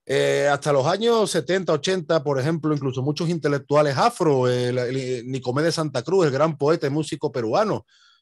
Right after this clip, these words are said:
Tú ves las entrevistas que tiene Nicomé de Santa Cruz, hablando de la afinidad musical que hay del Perú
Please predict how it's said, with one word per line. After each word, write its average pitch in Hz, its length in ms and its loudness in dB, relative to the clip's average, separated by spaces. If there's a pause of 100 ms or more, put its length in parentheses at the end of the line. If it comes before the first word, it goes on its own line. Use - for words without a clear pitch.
Tú 180 140 -4
ves 277 100 4
las 247 140 2
entrevistas 185 560 -2
que 151 100 -4
tiene 165 240 -2
Nicomé 156 300 -2
de 156 100 0
Santa 147 280 -6
Cruz, 151 340 0 (440)
hablando 165 440 2
de 165 80 4
la 156 100 4
afinidad 143 720 -2
musical 143 640 0
que 139 80 -4
hay 143 140 0
del 135 220 -4
Perú 127 560 -2